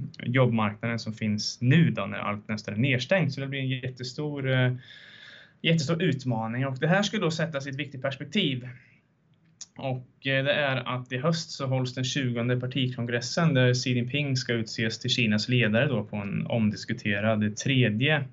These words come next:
mandatperiod. Och då har man i år satt en ganska hög, eh, målsättning för B M P-tillväxt, ekonomisk tillväxt på fem och en halv procent. Och, eh, det här sattes ju innan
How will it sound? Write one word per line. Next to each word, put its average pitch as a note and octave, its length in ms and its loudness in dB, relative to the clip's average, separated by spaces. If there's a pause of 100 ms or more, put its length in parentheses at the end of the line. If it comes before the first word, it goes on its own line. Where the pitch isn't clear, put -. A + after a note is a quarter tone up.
mandatperiod. A2 840 -2 (840)
Och B2+ 100 -6
då A#2+ 80 0
har A#2+ 220 4
man C3 400 2 (240)
i C3 60 -2
år A#2 240 2
satt A2 500 -6
en G#2+ 260 -2
ganska A2+ 340 -2 (140)
hög, A2 760 2
eh, G#2 380 -4
målsättning B2 760 0
för G2+ 540 -2 (400)
B A2+ 200 4
M G2+ 180 0
P-tillväxt, A#2 640 0
ekonomisk G#2+ 520 0
tillväxt A#2+ 460 0
på B2 60 -4
fem G#2+ 280 2
och G#2+ 60 4
en G#2 60 2
halv G2+ 200 -2
procent. - 580 0
Och, - 480 -8
eh, A2+ 200 -2
det A2+ 100 0
här C3+ 160 0
sattes - 420 -6
ju F#2 60 -4
innan A#2 680 0